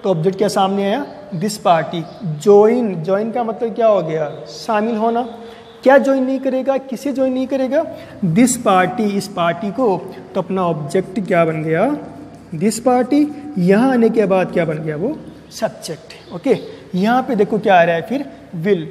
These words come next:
क्योंकि अपने second place पे क्या आना चाहिए? एचवी। तो एचवी क्या है?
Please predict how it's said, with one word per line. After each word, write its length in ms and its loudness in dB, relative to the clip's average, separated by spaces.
क्योंकि 180 0
अपने 180 -2
second 340 -2
place 220 0
पे 100 -4
क्या 160 2
आना 160 0
चाहिए? 320 -6
एचवी। 360 -2
तो 100 -2
एचवी 520 -2
क्या 220 4
है? 140 0